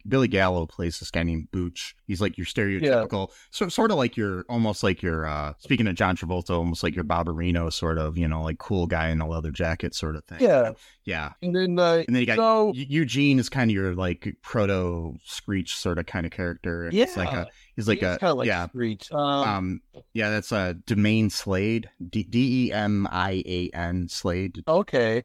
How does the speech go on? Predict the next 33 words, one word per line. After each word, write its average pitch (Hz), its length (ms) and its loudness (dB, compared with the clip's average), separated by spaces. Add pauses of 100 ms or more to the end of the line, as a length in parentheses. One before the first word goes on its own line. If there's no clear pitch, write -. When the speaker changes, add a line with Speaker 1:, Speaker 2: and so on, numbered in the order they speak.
(140)
Speaker 1:
Demian, 104 680 2
Dam-, 95 460 -2 (100)
Demain, 95 520 -2
I 101 80 2
don't 90 80 0
know 85 80 -2
how - 80 -10
to 135 60 0
Speaker 2:
Damien 147 200 2
Speaker 1:
say 156 140 -4
it. 147 80 -4
Speaker 2:
or 143 60 -2
whatever. 147 440 4
Speaker 1:
Yeah, 92 200 2
something 90 220 -2
like 85 140 -4
that. 85 220 -18
But - 80 -16
Speaker 2:
So, 208 340 6
Speaker 1:
yeah. - 80 -12 (320)
Speaker 2:
basically, 151 920 2
um, 120 640 2
what 151 160 2
happens 139 840 2
is, 120 600 0 (120)
uh, 123 280 4 (100)
he, 165 580 -2
<laughs> - 1040 -8
so 214 100 4
basically 220 460 0
what 196 140 4
happened 196 380 4
was, 165 320 2